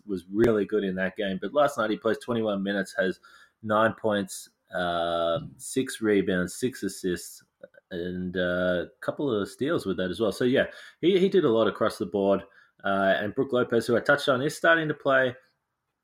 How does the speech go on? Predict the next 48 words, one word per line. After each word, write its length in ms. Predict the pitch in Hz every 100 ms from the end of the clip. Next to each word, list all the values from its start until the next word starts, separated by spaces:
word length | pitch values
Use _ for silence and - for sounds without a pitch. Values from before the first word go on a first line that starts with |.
| -
a 40 |
little 200 | 123 131
bit 160 | 131 127
more 240 | 123 123
now. 160 | 120 113
Played 260 | - 117 -
seventeen 500 | 131 123 117 117 110
minutes 320 | 110 104 -
last 300 | 107 101 -
night, 220 | 107 98
had 120 | 95
seven 280 | - 113 98
points, 300 | - 101 92
four 340 | - 107 101
boards, 400 | - 92 92 - - _ _ _ -
and, 460 | 87 90 90 90 87
uh, 580 | 87 85 85 85 82 -
and, 180 | 92 90
and 160 | 95 92
an 100 | 87
assist 400 | 82 104 92 -
there 200 | 92 90
as 160 | 85
well, 240 | 95 92 90
and, 180 | 92 -
and 160 | 98 92
did 160 | 110
hit 180 | 98 98
a 60 | 87
three. 360 | - 98 90
So 220 | 87 107 92
Brook 240 | 113 104
Lopez 380 | 113 - 104 -
hit 100 | 107
his 140 | 98
first 340 | - 117 113 -
three, 320 | 110 110 104 - _ _ -
uh, 140 | 92 92
with 140 | 123
Team 200 | - 120
U 120 | 107
S 120 | 95 110
A 280 | 101 92 - _
altogether 680 | 104 101 - 98 127 92 90
a-, 220 | 92 98
against 320 | 98 92 -
Turkey, 360 | 107 101 -
and, 120 | 92